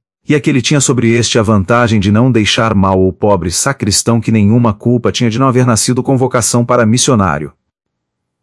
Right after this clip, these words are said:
A história fora acreditada, isto era o principal, apesar dos muitos horror.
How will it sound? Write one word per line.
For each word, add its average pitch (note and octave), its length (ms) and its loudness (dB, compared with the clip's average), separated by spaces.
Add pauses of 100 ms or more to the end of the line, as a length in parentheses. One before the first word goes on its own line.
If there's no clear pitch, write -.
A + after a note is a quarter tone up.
(420)
A C3 60 -2
história C3+ 400 0
fora A2 280 0
acreditada, G2 800 -2
isto A2+ 240 -2
era B2 80 2
o A#2 40 -2
principal, A2 800 -2
apesar A2+ 400 -2
dos F#2 160 -4
muitos F#2 300 -2
horror. E2+ 520 -2